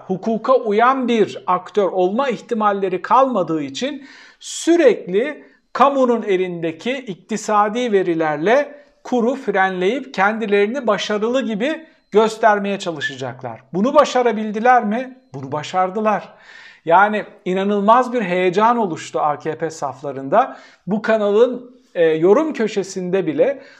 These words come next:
A K P'lilerin yorumlarını göremiyorduk. Sus pus olmuşlardı.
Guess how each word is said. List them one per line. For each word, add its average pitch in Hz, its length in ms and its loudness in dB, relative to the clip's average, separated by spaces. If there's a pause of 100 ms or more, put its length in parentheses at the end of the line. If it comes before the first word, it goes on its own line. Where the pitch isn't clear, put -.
A 180 220 4
K 202 220 -4
P'lilerin 202 460 -2
yorumlarını 190 640 -2
göremiyorduk. 175 680 -4
Sus - 320 -10
pus - 220 -10
olmuşlardı. 147 920 -2